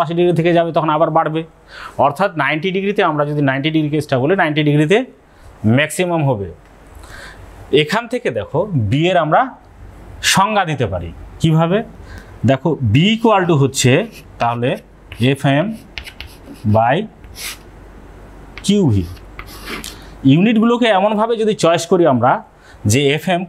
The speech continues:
কত হবে? ওয়ান নিউটন, ওয়ান নিউটন, কিউ হবে ওয়ান কুলম্ব, আর ভি হবে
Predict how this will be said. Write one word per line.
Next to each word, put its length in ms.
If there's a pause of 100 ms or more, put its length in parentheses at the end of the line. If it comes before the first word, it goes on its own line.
কত 120 (100)
হবে? 160 (100)
ওয়ান 260
নিউটন, 320 (1900)
ওয়ান 260
নিউটন, 360 (920)
কিউ 180 (100)
হবে 240 (1040)
ওয়ান 160 (100)
কুলম্ব, 340 (840)
আর 80 (100)
ভি 140 (120)
হবে 200